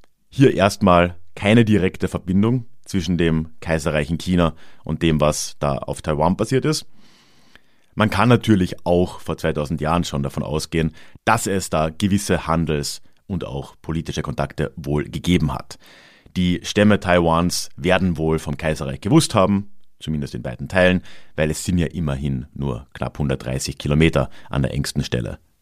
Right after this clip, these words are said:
zwischen diesen zwei Ländern. Einen großen Einfluss,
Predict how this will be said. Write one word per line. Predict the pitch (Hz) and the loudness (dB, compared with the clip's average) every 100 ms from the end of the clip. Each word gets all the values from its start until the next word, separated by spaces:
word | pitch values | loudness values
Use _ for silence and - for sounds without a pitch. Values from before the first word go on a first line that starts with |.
| _ | _
zwischen | - 69 | -4 -2
diesen | 64 62 64 | -2 -2 -4
zwei | 60 62 | -4 -4
Ländern. | 64 50 50 - - - - _ _ _ _ _ _ _ _ _ - | -4 -6 -10 -18 -20 -20 -20 _ _ _ _ _ _ _ _ _ 4
Einen | 143 | 6
großen | 123 170 214 | 8 8 8
Einfluss, | 175 165 - 160 151 - | 4 4 4 2 2 -6